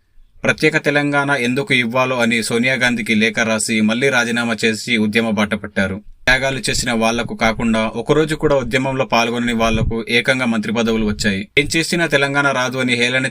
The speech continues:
చేసిన వాళ్లు ఈ రోజు మంచి పొజిషన్లో ఉన్నారు. కానీ నళిని గారిని పట్టించుకున్న వాళ్లే లేరు.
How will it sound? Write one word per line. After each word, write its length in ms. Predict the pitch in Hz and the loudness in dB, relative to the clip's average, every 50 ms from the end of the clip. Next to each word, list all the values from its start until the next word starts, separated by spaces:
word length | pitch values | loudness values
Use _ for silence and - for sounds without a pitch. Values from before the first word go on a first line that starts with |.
| - | -2
చేసిన 240 | 135 120 - 127 123 | -2 -2 0 0 0
వాళ్లు 400 | 117 117 117 117 117 113 113 110 | 0 2 0 0 0 0 -2 -2
ఈ 140 | 104 127 127 | 0 0 0
రోజు 260 | - 131 131 131 143 | 0 0 -2 -2 -2
మంచి 280 | 131 123 120 110 - 107 | -2 0 -2 -2 -4 -2
పొజిషన్లో 520 | - 113 110 117 110 - 123 117 113 110 | 0 0 0 0 0 0 0 0 0 0
ఉన్నారు. 380 | 107 101 98 98 95 95 104 - _ _ _ _ _ _ - | 0 0 0 -2 -4 -6 -8 -8 _ _ _ _ _ _ 0
కానీ 380 | 123 123 131 135 135 135 131 127 | 2 4 4 2 2 0 -2 0
నళిని 360 | 120 123 123 127 131 139 139 | 2 2 2 2 2 0 2
గారిని 380 | 135 135 131 123 127 127 123 | 2 2 0 0 -2 -4 -2
పట్టించుకున్న 540 | 104 117 110 107 - 127 107 - - 120 117 | 0 0 0 2 0 -2 -2 -2 -2 0 0
వాళ్లే 280 | 110 107 107 107 110 110 | 2 2 2 2 2 0
లేరు. 340 | 98 98 98 95 95 - | 0 -2 -2 -6 -8 -10